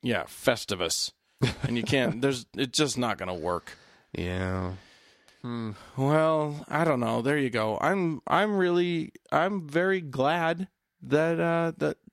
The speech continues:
Speaker 1: people listen to us and
Speaker 2: Glad.
Speaker 1: and they make, they say nice things to
Speaker 2: You're
Speaker 1: us.
Speaker 2: glad.
Speaker 1: I'm glad.
Speaker 2: Yeah.
Speaker 1: I'm very
Speaker 2: Gladsgiving.
Speaker 1: glad, glad,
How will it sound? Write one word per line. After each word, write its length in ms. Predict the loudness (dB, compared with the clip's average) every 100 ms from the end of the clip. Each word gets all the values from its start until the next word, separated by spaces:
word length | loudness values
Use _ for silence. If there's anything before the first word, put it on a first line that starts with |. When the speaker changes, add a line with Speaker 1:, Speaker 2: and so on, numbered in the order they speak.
| _ _ -20 -20 _ _ -10
Speaker 1:
people 320 | -8 -2 0
listen 260 | 2 0 2
to 100 | 2
us 240 | 2 0 -4
and 600 | 0 0 0 -4 -10 -16 -20 -20 -4
Speaker 2:
Glad. 540 | -2 -2 -2 0 2
Speaker 1:
and 200 | 2 0
they 200 | 2 2
make, 400 | 2 2 0 0
they 160 | 0 0
say 280 | 0 -2 0
nice 260 | 0 0 0
things 280 | -2 -2 0
to 80 | 2
Speaker 2:
You're 120 | 2
Speaker 1:
us. 40 | 0
Speaker 2:
glad. 480 | -2 -2 -2 -4 0
Speaker 1:
I'm 140 | 0
glad. 580 | 0 -2 0 0 -2 -6 -10 _ _ -4
Speaker 2:
Yeah. 320 | -2 -2 -4 -10 _ _ _
Speaker 1:
I'm 160 | 0 2
very 160 | 4 4
Speaker 2:
Gladsgiving. 1120 | 4 2 -2 -4 -4 0 0 0 -4 -6 -10 -16 -20 _ _ _ -8 -4
Speaker 1:
glad, 480 | -2 2 0 0 -4
glad, 480 | 0 0 0 -4